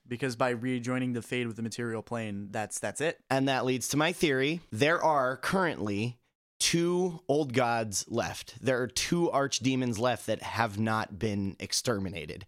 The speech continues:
Speaker 1: Yeah.
Speaker 2: I want Super Blight. I want both archdemons coming back and Solus using that somehow or trying to do his thing while the Super Blight is happening. Like,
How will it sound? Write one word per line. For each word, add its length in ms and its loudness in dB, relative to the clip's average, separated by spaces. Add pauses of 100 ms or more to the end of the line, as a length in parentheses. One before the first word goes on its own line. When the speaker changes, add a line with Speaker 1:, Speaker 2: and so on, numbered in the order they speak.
Speaker 1:
Yeah. 180 -4 (800)
Speaker 2:
I 300 2
want 480 0
Super 420 0
Blight. 380 -8 (680)
I 140 4
want 480 0 (140)
both 340 2
archdemons 760 2
coming 360 0
back 440 0 (240)
and 380 2
Solus 560 2
using 460 2
that 240 2
somehow 560 2
or 360 0
trying 460 0
to 100 -2
do 180 2
his 280 0
thing 340 0
while 280 4
the 120 0
Super 320 2
Blight 320 2
is 140 0
happening. 560 0
Like, 300 -2